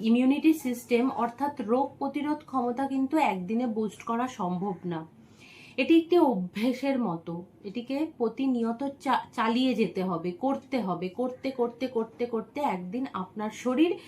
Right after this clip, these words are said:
ইমিউনিটির দিক থেকে অনেক বেশি স্ট্রং হয়ে উঠবে। যাই হোক, আজকে ছোট ছোট কতগুলো টিপস আপনাদের সাথে শেয়ার করলাম। যদি ভিডিওটি আপনাদের ভালো লাগে, আপনারা কিন্তু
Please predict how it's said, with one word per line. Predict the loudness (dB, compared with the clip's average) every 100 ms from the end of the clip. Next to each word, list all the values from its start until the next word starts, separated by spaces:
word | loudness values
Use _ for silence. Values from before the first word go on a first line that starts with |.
| -18 -14 2
ইমিউনিটির | 4 6 6 6 4 2
দিক | 2 0 0
থেকে | -4 -2
অনেক | 0 0 0 0
বেশি | -2 0 -4
স্ট্রং | -6 -6 -4 -2 -2
হয়ে | -2
উঠবে। | -4 -6 -10 -12 -12 -16 -20 -20 -4
যাই | 2 4
হোক, | 4 0
আজকে | -2 -4 -6
ছোট | -4 -4 -4
ছোট | -4 -2
কতগুলো | -2 -2 0 0 -2
টিপস | -2 -4 0
আপনাদের | -2 0 -4 -4
সাথে | -4 -6 -6
শেয়ার | -4 -2 -2
করলাম। | -2 -2 0 0 -2 2
যদি | 4 4
ভিডিওটি | 2 2 0 -2 0 0
আপনাদের | 0 -2 -2 -2 -2 -6
ভালো | 0 2 2
লাগে, | 0 0 0 -2 -2 -12 -8 -4
আপনারা | -2 0 0 0
কিন্তু | -2 -4 0 0